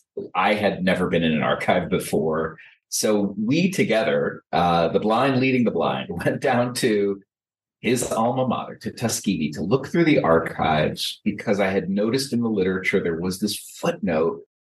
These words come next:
of, or, or a few footnotes about students protesting and speaking out during Booker T. Washington's tenure as director of Tuskegee. And I thought, "That's really interesting," because, you know,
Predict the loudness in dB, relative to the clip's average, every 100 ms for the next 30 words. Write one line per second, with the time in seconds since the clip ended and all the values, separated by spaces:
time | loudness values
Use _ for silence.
0 | _ 0 2 4 4 4 2 -2 -4 -4
1 | 2 0 0 -2 -2 0 0 0 0 0
2 | 0 0 2 2 4 2 0 -8 _ -4
3 | 0 0 0 2 2 0 -2 -2 -4 -6
4 | -2 0 0 -2 0 0 2 0 0 0
5 | 4 4 4 2 0 -6 _ _ 2 2
6 | 2 -2 0 0 2 2 2 0 0 0
7 | 0 0 0 2 4 2 0 2 2 0
8 | -6 -4 -6 -6 -6 -6 -6 -8 _ _
9 | -2 0 2 0 2 0 2 2 2 2
10 | 0 -2 -2 0 -2 0 0 0 -2 -8
11 | -14 _ _ _ _ _ _ -2 0 2
12 | 2